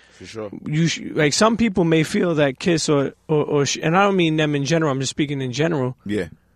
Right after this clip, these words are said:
Speaker 2: But some people may feel like, "Nah, if I ain't on this shit, y'all shouldn't be, you sh-, y'all should jump off and be like, 'Fuck them.'" People think like that these
Speaker 1: Yeah.
Speaker 2: days. You know what I mean?
Speaker 1: That's a
Speaker 2: But
Speaker 1: bad way of thinking, though.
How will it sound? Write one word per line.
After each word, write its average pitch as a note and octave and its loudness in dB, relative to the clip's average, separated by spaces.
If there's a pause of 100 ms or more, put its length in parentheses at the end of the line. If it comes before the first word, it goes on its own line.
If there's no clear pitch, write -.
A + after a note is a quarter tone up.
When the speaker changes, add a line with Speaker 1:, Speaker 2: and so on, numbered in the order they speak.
(220)
Speaker 2:
But C#3 2
some F3+ 2
people F3+ -2
may D3+ 2
feel D#3+ 0
like, C#3+ 2 (160)
"Nah, D#3+ 2
if C3+ -6
I D#3 2
ain't D#3 0
on C#3+ 0
this C3+ 2
shit, C#3 0
y'all D3+ 4
shouldn't C3+ -4
be, C#3 -4
you C#3+ -8
sh-, C#3 -10
y'all D#3 4
should D3+ -4
jump D3+ 0
off F3 4
and B2 -2
be C3+ 4
like, B2+ 0
'Fuck - -2
them.'" G#2 -4 (420)
People A#3+ 2
think A#3+ -2
like C#3+ 2
that C3 0
these B2 -6
Speaker 1:
Yeah. A2+ -2
Speaker 2:
days. A2 -2 (440)
You - -6
know C3+ 2
what C#3+ 4
I C#3+ 2
mean? F#3 0 (640)
Speaker 1:
That's B2 -2
a - 4
Speaker 2:
But A2+ -6
Speaker 1:
bad B2 4
way A#2 4
of A2 0
thinking, G#2+ -2
though. D2+ -6